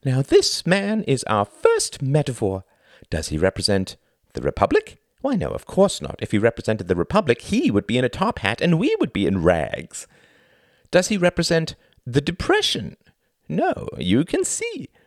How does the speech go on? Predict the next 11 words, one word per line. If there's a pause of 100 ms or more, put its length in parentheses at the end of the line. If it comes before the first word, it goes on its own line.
(300)
said
the
man,
leaping
off
the
stool
and
approaching
the
tramp.